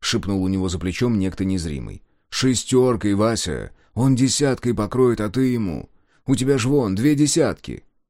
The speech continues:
«Цыц!» не оглядываясь, бросил хозяин. «Ещё обслуга мне тут подсказывать будет! Иди вон, штору колыхай!» «А чего её колыхать?» обиделся незримый. «Смотреть-то на неё всё равно некому. Ушёл твой орёл и дверь запер».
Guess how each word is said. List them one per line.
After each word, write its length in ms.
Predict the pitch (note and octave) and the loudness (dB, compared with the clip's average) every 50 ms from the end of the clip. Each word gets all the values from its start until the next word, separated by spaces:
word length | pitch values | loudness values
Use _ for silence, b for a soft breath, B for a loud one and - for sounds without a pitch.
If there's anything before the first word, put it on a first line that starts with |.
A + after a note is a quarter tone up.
| _ _ _ _ _ | _ _ _ _ _
«Цыц!» 540 | - - D3 D#3+ F3 F3 F3 C#3 - - - - _ _ _ _ _ _ - | -6 0 2 2 2 2 2 0 -4 -6 -8 -12 _ _ _ _ _ _ -6
не 140 | - G#2 G#2+ | -4 -2 -2
оглядываясь, 520 | G2 E2+ G2 G#2+ A#2 B2 B2+ B2+ A#2+ F#2+ | -2 -2 -2 -2 -2 0 0 0 0 -2
бросил 320 | E2 G#2 G#2 G2+ - G#2 | -2 -4 -4 -4 -4 -6
хозяин. 560 | F2 - G2+ F#2 D#2 D#2+ D2+ C#2 A#1 G1+ - - - _ | -4 -4 -4 -4 -4 -6 -8 -8 -8 -12 -14 -18 -18 _
«Ещё 260 | - E2 F#2+ - A#2+ A#2 | -8 -6 -2 -2 -2 -2
обслуга 440 | G2 - - C3+ D#3 D#3 B2+ A#2 | -2 -2 -2 0 0 0 0 0
мне 120 | A2 A2 G#2 | -2 -2 -2
тут 180 | - G#2+ F#2+ | -4 -6 -4
подсказывать 560 | - B2 B2 - - - B2 G#2 F#2+ G2 F2+ D2+ | -4 -4 -4 -4 -2 -2 -2 -2 -2 -4 -6 -6
будет! 340 | D2 C#2+ A#1+ A1 - - _ _ _ _ _ _ _ _ _ - | -8 -10 -12 -14 -18 -20 _ _ _ _ _ _ _ _ _ -2
Иди 220 | A2+ C#3+ E3+ A3+ | -2 0 2 2
вон, 240 | G#3 E3+ C#3 A2+ F#2+ | 2 2 2 0 -2
штору 360 | - - - F3 E3 D#3 C3 | -4 0 2 2 2 2 2
колыхай!» 560 | - C3+ B2+ A#2 - G2 F2 C#2+ - - - _ _ _ _ _ _ _ _ _ - | 2 2 0 0 0 -2 -6 -6 -6 -10 -16 _ _ _ _ _ _ _ _ _ -8
«А 200 | - E2+ F#2+ F#2+ | -6 -4 -4 -4
чего 380 | - - G#2+ G2+ G#2 A2 A2 | -2 -2 0 0 2 2 2
её 180 | A2 G#2+ G#2+ G2+ | 2 2 0 0
колыхать?» 760 | - G#2+ G#2 G2+ F#2 - - F#2+ F#2+ F#2+ G2 G2 - - - _ _ _ _ _ | -2 -2 -2 -2 -4 -4 -4 -4 -2 -2 -2 -4 -6 -12 -16 _ _ _ _ _
обиделся 520 | - F2 F#2+ F#2+ A2 F#2 G2 F2 - - F#2+ | -4 -2 0 0 0 -2 -2 -4 -2 -2 -2
незримый. 560 | F#2+ F#2+ E2+ F2 F2 E2+ D#2 D2+ C#2+ - - _ - _ - | -2 -2 -2 -2 -4 -4 -4 -6 -8 -10 -14 _ -20 _ -10
«Смотреть-то 720 | - - - B2 A2+ A2+ G#2 A2+ A#2+ A#2+ A#2 G#2+ - G2+ | -6 -2 -2 0 -2 -2 0 0 0 0 0 -2 -2 -4
на 120 | G2 F#2+ F#2+ | -2 -2 -2
неё 200 | F#2+ F#2 F2+ E2+ | -2 -2 -4 -4
всё 200 | - - G#2+ G#2 | -4 -4 -2 -2
равно 320 | G2 F#2+ F#2+ G2 G#2 G#2+ | -2 -2 -2 -2 -2 -2
некому. 580 | G2+ G2+ G2 F#2 - - C#2+ B1 B1+ B1 - - _ _ _ _ _ | -2 -2 -2 -4 -6 -6 -10 -10 -10 -12 -14 -16 _ _ _ _ _
Ушёл 460 | - G2 G#2 - - A2 A2+ A#2 A#2+ A2 | -6 -6 -4 -2 0 0 2 2 2 0
твой 260 | G#2 G#2+ A2 G#2 G2+ | 0 0 0 0 0
орёл 360 | G2 F2+ D#2 C2+ B1 - - - _ - | -2 -2 -4 -6 -8 -12 -16 -20 _ -8
и 100 | - F#2+ | -6 -4
дверь 300 | F#2 F#2 G#2+ A2 A#2 A2+ | -4 -2 -2 -2 -2 -2
запер». 500 | G2 F#2+ A2 G2+ F2+ - C#2 C2+ - - | -2 -2 -2 -2 -4 -6 -8 -12 -12 -12